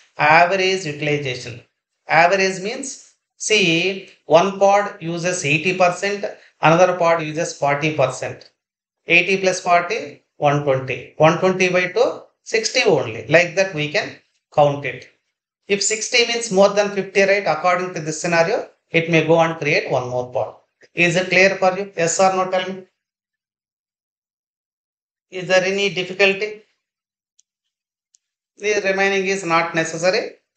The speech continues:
Not necessary. Status obs-, what is that? Observed generation. This is additional stuff. This no need to check out. Only main thing is this thing you need to remember. You need to memorize also, you need to mark up.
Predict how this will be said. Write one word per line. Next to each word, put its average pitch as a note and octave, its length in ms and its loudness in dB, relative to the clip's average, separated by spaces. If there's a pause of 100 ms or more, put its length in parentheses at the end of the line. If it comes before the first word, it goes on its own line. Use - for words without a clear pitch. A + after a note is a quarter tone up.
(340)
Not D3 280 0
necessary. C#3 400 0
Status D#3 500 2
obs-, C#3 380 -4 (360)
what D#3 180 0
is D#3+ 120 0
that? F#3 300 2 (680)
Observed D3 800 2 (1120)
generation. D3 720 0
This G#3 180 0
is G3 220 2
additional D#3 480 2
stuff. - 380 -2 (420)
This D3 260 -8
no C#3 160 0
need C#3 220 -4
to A#3+ 220 2 (260)
check - 240 -2
out. A#2+ 220 -2
Only F3 440 4
main D#3+ 280 0
thing E3 180 -2
is A#3 380 -2 (260)
this D3+ 340 0
thing F#3 200 2
you C#3+ 100 0
need C#3 240 -2
to G#3+ 60 2
remember. B2+ 480 -4 (760)
You D3+ 140 0
need E3 220 0
to D#3+ 80 -2
memorize D#3+ 460 2
also, D3+ 280 -2
you D3 160 -6
need D3 220 -4
to D3 60 -2
mark B2+ 260 -4
up. B2+ 260 -4